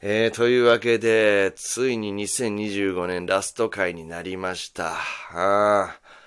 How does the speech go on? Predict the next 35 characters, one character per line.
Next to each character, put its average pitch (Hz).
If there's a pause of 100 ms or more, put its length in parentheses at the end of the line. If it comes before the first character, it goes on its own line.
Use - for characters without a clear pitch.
(260)
ま 120
あ、 -
い 156
つ 208
も 175
は 131
ね、 127
十 113
分 117
ぐ 123
ら 113
い 92
で 85
喋 92
っ -
て -
る 92
ん 90
だ 85
け 85
ど、 87
今 -
日 -
は 170
ち 165
ょ 165
っ 165
と 156
長 123
め 139
に 135
な 113
る 139
か 98
な。 131